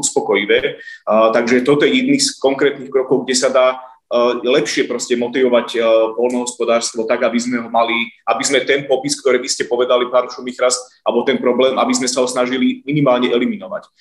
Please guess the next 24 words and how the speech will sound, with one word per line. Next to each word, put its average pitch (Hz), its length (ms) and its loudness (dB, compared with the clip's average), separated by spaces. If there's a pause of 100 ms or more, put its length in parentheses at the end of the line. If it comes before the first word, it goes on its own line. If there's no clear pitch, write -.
(140)
Aby 127 160 4
sme 127 160 2
nešli 143 480 2
za 131 160 0
každú 135 320 -2
cenu 127 560 2
v - 240 -18
sektore 131 320 0
stravovacích 127 720 0
služieb 123 560 0
na 113 80 0
Slovensku, 120 720 0
v - 0 -
Sloven-, 117 480 0
vo 117 80 2
verejnom 123 400 0
sektore, 127 400 0
e, - 40 -14 (280)
pod - 560 0
cenu 135 480 2
a 113 320 0
absurdne 135 320 -2
nedovážali 120 800 0
kadejaké 117 560 -2